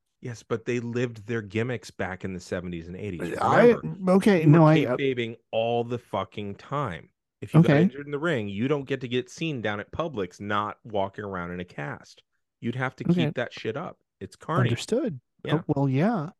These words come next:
Speaker 1: Yeah.
Speaker 2: But then here's the deal. You go into a court of law, and there are facts. There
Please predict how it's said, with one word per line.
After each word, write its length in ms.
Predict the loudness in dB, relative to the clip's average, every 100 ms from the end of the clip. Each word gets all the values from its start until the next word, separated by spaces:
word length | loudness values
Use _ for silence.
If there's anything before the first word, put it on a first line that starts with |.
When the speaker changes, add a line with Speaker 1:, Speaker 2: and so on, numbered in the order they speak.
| -20 -18
Speaker 1:
Yeah. 180 | -14 -14 -16 _ -12
Speaker 2:
But 300 | -4 0 2
then 200 | 4 4
here's 300 | 4 2 2
the 100 | 2
deal. 460 | 2 2 0 -8 _ _ _ _ _ _ _ _ _ _ _ -4
You 200 | 0 2
go 300 | 4 6 6
into 320 | 4 4 2
a 40 |
court 320 | 2 -4 -6 -6
of 100 | -4
law, 580 | -4 -4 -6 -10 -14 _ _ _ _ _ _ _ _ _ _ _ _ _ _ _
and 220 | 2 2 4
there 340 | 4 6 4
are 240 | 2 -2 _ _ _ _ -6
facts. 960 | -4 -4 -8 -10 -12 -10 -8 -6 -4 -6 -10 -20 _ _ _ _ _ _ _ _ _ _ _
There 240 | 4 4